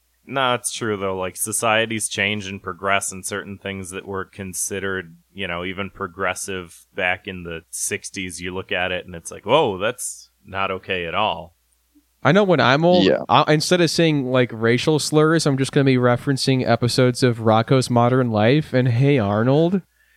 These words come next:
Speaker 2: and Cat Dog.
Speaker 1: And asking people if they remember the nineties because you do.
Speaker 3: Mm. Oh, man. I can't wait for our generation to be old.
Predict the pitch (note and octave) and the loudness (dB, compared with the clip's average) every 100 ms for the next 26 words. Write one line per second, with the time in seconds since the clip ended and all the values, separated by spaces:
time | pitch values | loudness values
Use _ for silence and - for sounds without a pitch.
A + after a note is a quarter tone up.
0 | _ - A#2+ A2+ - - A#2 - - C3+ | _ -4 2 2 0 2 4 2 2 4
1 | C#3+ D3+ E3 F3+ F#3 D#3 _ _ _ _ | 4 4 2 0 -4 -6 _ _ _ _
2 | _ _ _ _ G2 F#2+ G2 - G2 A2+ | _ _ _ _ -2 0 -2 -6 -8 -6
3 | G#2 G#2 G#2 G2+ G2+ G2+ G2 G2 G#2 F#2+ | -4 -4 -4 -2 -2 0 -2 -4 -4 -4
4 | F2+ F2+ G2 G#2 G#2+ G2+ - F#2+ F#2 F#2+ | -4 -4 -4 -6 -6 -8 -10 -12 -8 -10
5 | E2 F2+ G2 G#2+ A2 A#2+ B2 A2+ G#2 G2+ | -8 -8 -4 -4 -2 4 6 6 6 4
6 | G#2 - - _ _ _ - F2 E2 F2 | 2 -2 -18 _ _ _ -4 -2 0 0
7 | F2 F2 F2+ - - _ - F#2 F#2+ F#2 | 0 -2 -4 -10 -20 _ -4 0 4 6
8 | F#2+ - F#2+ F#2+ F#2 F#2+ G2 G2 - G2+ | 4 4 4 4 4 2 4 2 2 2
9 | G2+ G2+ G2+ G2+ G2 | 4 6 6 4 0